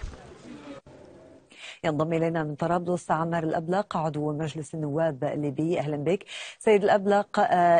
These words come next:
الموقف الفرنسي معروف من التشديد على فكرة سحب المرتزقة، آه، والمقاتلين الأجانب، ولكن بعد لقاءات ماكرون وأيضًا بعد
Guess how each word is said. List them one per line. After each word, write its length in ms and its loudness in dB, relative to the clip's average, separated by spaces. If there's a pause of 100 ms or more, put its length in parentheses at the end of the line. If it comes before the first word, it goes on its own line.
(120)
الموقف 500 0
الفرنسي 760 -2
معروف 640 0
من 300 -2
التشديد 520 -2
على 280 0
فكرة 420 -4
سحب 260 -10
المرتزقة، 840 -2 (360)
آه، 340 4
والمقاتلين 840 0
الأجانب، 760 0
ولكن 440 2 (280)
بعد 360 2
لقاءات 680 2
ماكرون 800 -2
وأيضًا 560 4
بعد 340 2